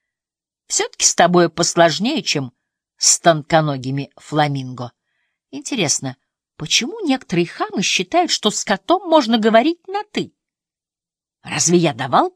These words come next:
повод для подобного амикошонства?"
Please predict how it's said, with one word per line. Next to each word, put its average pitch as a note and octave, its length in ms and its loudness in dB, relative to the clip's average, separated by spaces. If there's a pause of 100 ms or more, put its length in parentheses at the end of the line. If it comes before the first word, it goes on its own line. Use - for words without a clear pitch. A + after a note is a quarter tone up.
повод G3 360 -2
для C#3 180 -8
подобного C3 640 -8
амикошонства?" B2 1040 -8